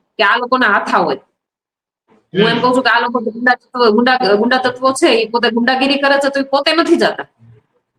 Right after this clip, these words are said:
Speaker 1: પણ ઈ
Speaker 2: હમ.
Speaker 1: એના દિમેલા લોકો છે, અમુક લોકો જે કહેવાય ને, ચા કરતા કેટલી ગરમ ઘણી બધી છે ત્યાં.
Speaker 2: હમ.
Speaker 1: તો એવા લોકોના પણ કેમ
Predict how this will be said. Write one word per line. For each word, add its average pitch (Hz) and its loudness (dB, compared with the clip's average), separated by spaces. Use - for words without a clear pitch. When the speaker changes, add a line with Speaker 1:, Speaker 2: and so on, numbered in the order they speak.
Speaker 1:
પણ 285 4
ઈ 302 2
Speaker 2:
હમ. 247 0
Speaker 1:
એના 302 2
દિમેલા 294 2
લોકો 240 0
છે, 196 -2
અમુક 208 0
લોકો 240 2
જે 262 2
કહેવાય 330 2
ને, 277 2
ચા 240 0
કરતા 247 0
કેટલી 262 -2
ગરમ 262 2
ઘણી 247 2
બધી 220 2
છે 175 -4
ત્યાં. 160 -6
Speaker 2:
હમ. 165 -12
Speaker 1:
તો - -4
એવા 247 2
લોકોના 277 0
પણ 269 2
કેમ 254 -2